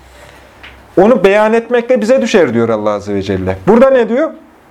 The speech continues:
"Beyan edesin diye sana zikri indirdik." diyor. E, beyan etmek Allah Azze ve Celle'ye düşüyor. Kıyamet Suresi on dokuzuncu ayet. "Onu beyan etmek bize düşer." diyor.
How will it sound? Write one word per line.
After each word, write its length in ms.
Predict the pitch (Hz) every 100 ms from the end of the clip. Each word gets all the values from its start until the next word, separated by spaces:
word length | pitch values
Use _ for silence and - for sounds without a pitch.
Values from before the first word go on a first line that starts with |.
| _ _ _ _ _ _ - - _ - - - - -
"Beyan 320 | 175 226 226
edesin 480 | 190 180 - 160 143
diye 240 | 170 262 - -
sana 280 | 190 180
zikri 300 | 190 175 160
indirdik." 500 | 160 127 117 107 107
diyor. 160 | 101 92 95 - - - -
E, 120 | 156 151
beyan 220 | 208 269
etmek 360 | 269 269 -
Allah 200 | 190 214 277
Azze 240 | 254 226
ve 100 | 196
Celle'ye 320 | 175 151 143
düşüyor. 260 | 120 139 131
Kıyamet 340 | 190 196 185
Suresi 300 | 185 175 190
on 120 | 202
dokuzuncu 320 | 160 139 123 110
ayet. 220 | 101 - - - _ 196
"Onu 180 | 226 226
beyan 200 | 240 214
etmek 320 | - 240 220
bize 220 | 202 190
düşer." 340 | 143 135 113
diyor. 300 | 101 90 -